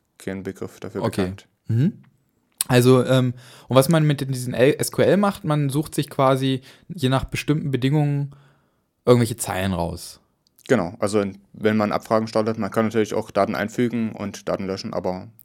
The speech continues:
Speaker 1: bei Select Statements, also
Speaker 2: Mhm.
Speaker 1: das wären dann die Befehle, die Daten abfragen, dann ist es so, genau.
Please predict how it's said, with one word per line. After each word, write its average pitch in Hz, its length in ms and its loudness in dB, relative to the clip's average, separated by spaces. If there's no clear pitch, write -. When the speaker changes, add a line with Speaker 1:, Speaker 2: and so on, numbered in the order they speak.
Speaker 1:
bei 92 340 -2
Select 98 340 -4
Statements, 104 520 -6
also 95 300 -10
Speaker 2:
Mhm. 113 180 2
Speaker 1:
das 120 160 -2
wären 98 180 -2
dann 95 220 -10
die 95 60 -10
Befehle, 98 300 -6
die 95 160 -8
Daten 90 260 -6
abfragen, 104 480 -6
dann 90 120 -8
ist 92 80 -12
es 92 140 -14
so, 90 140 -8
genau. - 260 -16